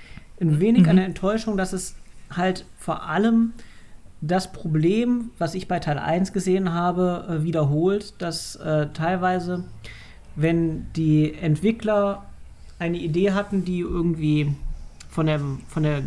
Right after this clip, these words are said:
Speaker 1: vom Geschichtenkonzept her eine nette Idee ist, aber spielerisch, ähm, eigentlich nicht genug Material für ein ganzes Level hergibt, dass sie dann trotzdem,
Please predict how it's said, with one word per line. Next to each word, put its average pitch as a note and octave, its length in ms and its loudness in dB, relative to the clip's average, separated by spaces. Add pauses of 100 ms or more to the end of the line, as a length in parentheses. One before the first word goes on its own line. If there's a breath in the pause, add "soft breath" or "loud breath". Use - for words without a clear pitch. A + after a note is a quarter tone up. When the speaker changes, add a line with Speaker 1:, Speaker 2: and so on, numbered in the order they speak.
Speaker 1:
vom D#3 180 0
Geschichtenkonzept G3+ 840 -2
her G3 80 0
eine F3 120 0
nette F3+ 300 -2
Idee E3 320 0
ist, F3+ 340 -4 (720 loud breath)
aber E3 260 0
spielerisch, G3 840 0 (680)
ähm, D#3+ 500 0 (240)
eigentlich F3+ 340 -4
nicht G3+ 120 -2
genug F3+ 240 2
Material E3+ 480 0
für D#3 160 -6
ein C#3 120 -2
ganzes C#3 380 -4
Level C#3+ 260 0
hergibt, C3+ 520 0 (360 loud breath)
dass D#3+ 180 -2
sie E3+ 60 -2
dann E3 200 2
trotzdem, F#3 800 0